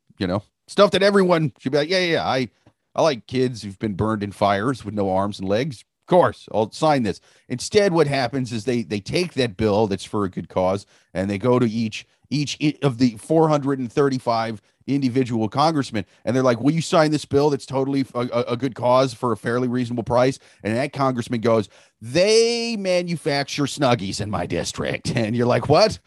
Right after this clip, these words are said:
Huh?" Uh, yeah, no one's really buying Snuggies. I don't know if you remember those. They were like the blankets with the sleeves. They were big for about six months in the early two thousands. Pretty much everybody had a blanket or a jacket. So they, y-, you know, people just kinda do one or the other.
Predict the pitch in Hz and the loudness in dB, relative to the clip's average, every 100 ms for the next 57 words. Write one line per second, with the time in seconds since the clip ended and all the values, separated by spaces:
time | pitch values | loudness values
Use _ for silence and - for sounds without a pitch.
0 | _ - 139 208 202 _ _ _ _ 160 | _ 0 4 4 2 _ _ _ _ 2
1 | 180 185 185 180 180 185 214 202 180 170 | 4 6 4 2 0 -2 -2 0 2 0
2 | 156 151 180 220 196 196 180 139 151 165 | -4 -6 -2 -2 0 -2 -2 -2 0 0
3 | 165 156 - 160 160 156 147 156 160 143 | -2 -6 -6 0 0 0 -4 -2 -2 -2
4 | 139 143 147 147 143 131 131 131 127 120 | -2 0 0 2 0 0 -2 0 -2 -4
5 | 117 123 135 135 120 131 123 - 107 - | -6 -2 -2 -2 -2 -2 -2 -4 -6 -6
6 | - 135 127 131 131 131 131 113 107 107 | -8 0 4 6 4 4 2 2 0 0
7 | 95 127 117 120 113 92 120 127 - 135 | -2 -2 -4 -6 -4 -2 -4 -4 -4 -2
8 | 120 135 123 127 - 117 117 123 120 - | -2 0 2 2 -2 -4 -2 0 -2 -2
9 | 127 120 120 117 123 - - _ - 247 | 0 2 2 0 -4 -8 -14 _ -4 2
10 | 233 135 185 185 180 160 151 160 147 143 | 2 2 0 0 0 0 0 0 2 0
11 | 143 139 147 147 151 135 - _ _ - | -2 0 0 0 -2 -4 -8 _ _ 0
12 | 156 156 151 147 131 135 139 151 151 - | 6 6 6 4 0 0 0 2 0 0
13 | 110 - _ _ _ - 147 151 151 131 | -4 -6 _ _ _ 2 4 4 2 -4
14 | 160 208 185 208 120 135 165 165 135 - | -4 -2 0 0 0 -2 -2 -2 -4 -2
15 | 151 135 127 131 123 110 135 131 | 2 2 2 2 2 2 4 4